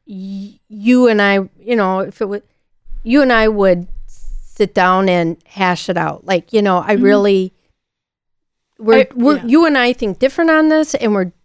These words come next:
Speaker 1: just not gonna go there,
Speaker 2: No,
Speaker 1: okay?
Speaker 2: yeah.
Speaker 1: And then continue on another event. Where if it's some friend, which just happens to be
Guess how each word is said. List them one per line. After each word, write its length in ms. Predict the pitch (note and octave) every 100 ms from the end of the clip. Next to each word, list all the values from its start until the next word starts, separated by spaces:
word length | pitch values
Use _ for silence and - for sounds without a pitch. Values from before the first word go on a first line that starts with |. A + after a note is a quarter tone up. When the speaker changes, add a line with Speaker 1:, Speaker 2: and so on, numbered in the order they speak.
| _
Speaker 1:
just 240 | G3+ F#3+ F#3+
not 180 | E3+
gonna 160 | F3+ D#3+
go 180 | D3+ C#3
there, 260 | D#3 - G3
Speaker 2:
No, 160 | D4
Speaker 1:
okay? 340 | F4+ F#3+ F#3 A#3+
Speaker 2:
yeah. 160 | C#4+ A#3+
Speaker 1:
And 160 | G#3+
then 220 | G3+ F#3+
continue 800 | F#3+ A#3 G#3 A3 G3 F#3 F3 E3+ - _ _
on 180 | G#3+ F#3
another 340 | F3+ F3+ E3+
event. 400 | E3+ F#3+ E3+ D3+ - _ _ -
Where 220 | G#3+ G3+
if 140 | F#3+
it's 320 | G#3+ F#3+ - - _ _ _ _
some 680 | - - A#3 A3 G#3 F#3+ F#3 _ _
friend, 480 | _ - B3 A3+ G3
which 300 | F#3+ F#3+ -
just 240 | - G3 -
happens 460 | G#3 G3 F#3+ E3+
to 120 | -
be 520 | F3+ G3 F3+ F3 E3